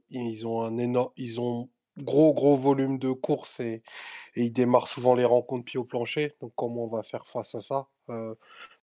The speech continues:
est-ce qu'il va falloir un peu plus que des ressources techniques ? Et deuxième, c'est vraiment l-, notre capacité à sanctionner les, les un contre un défensifs que,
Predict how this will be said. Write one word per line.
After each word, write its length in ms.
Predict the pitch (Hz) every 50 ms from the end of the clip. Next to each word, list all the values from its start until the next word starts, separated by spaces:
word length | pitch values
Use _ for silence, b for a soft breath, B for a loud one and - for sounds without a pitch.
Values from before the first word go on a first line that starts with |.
| _
est-ce 80 | - -
qu'il 140 | - - 113
va 100 | 120 117
falloir 340 | - 131 120 120 120 113
un 80 | 120 117
peu 120 | - 131
plus 240 | 113 - - 123 -
que 100 | - - 117
des 140 | 113 120
ressources 420 | 117 113 113 107 - - 117 - -
techniques ? 540 | - 120 - - 131 143 143 - - - B B B B B B B B _ _ _ -
Et 280 | 120 120 120 117 117
deuxième, 440 | 110 113 120 117 113 123 139 139 127
c'est 160 | 120 - 131
vraiment 500 | 110 113 110 113 110 117 123 123 123 123
l-, 60 | 120 120 117 113 110 113 113 110
notre 200 | 113 110 - -
capacité 580 | - 120 113 - 123 107 - - 120 - - 127
à 80 | 120
sanctionner 560 | - - 123 110 - - - 120 113 123 120
les, 260 | 113 117 113 113 110 110
les 120 | 113 117
un 120 | 117 113
contre 340 | - - - 120 - - -
un 60 | 123
défensifs 560 | 110 117 110 - - 120 113 - - - 117 -
que, 340 | - - 117 110 110 107